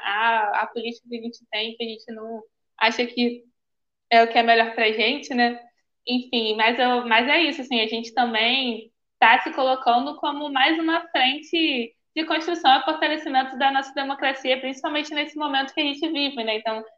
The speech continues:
tô falando isso porque o Rafa traz um pouco disso, né? E a gente acha que,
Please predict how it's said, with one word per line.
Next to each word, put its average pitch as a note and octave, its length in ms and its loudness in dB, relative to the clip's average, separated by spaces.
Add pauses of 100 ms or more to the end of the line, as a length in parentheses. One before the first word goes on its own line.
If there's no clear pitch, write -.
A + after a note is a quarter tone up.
tô B3 100 2
falando B3 240 2
isso - 180 -10
porque C4 180 -4
o B3+ 80 2
Rafa A#3+ 300 2
traz B3 280 4
um - 40 -10
pouco B3+ 280 -4
disso, D4 360 -4
né? A#3 220 0 (240)
E A#3 120 2
a A3+ 60 4
gente A#3+ 300 -2
acha A#3+ 420 2
que, C4 460 -2